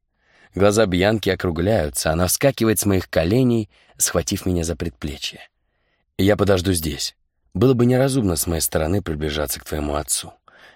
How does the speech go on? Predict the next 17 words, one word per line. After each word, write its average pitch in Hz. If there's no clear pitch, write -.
Я 131
провожу 143
рукой 113
по 98
её 87
руке, 95
переплетая 95
наши 95
пальцы, 76
а 76
затем 92
смотрю 92
в 82
её 80
глаза 80
цвета 85
виски. 76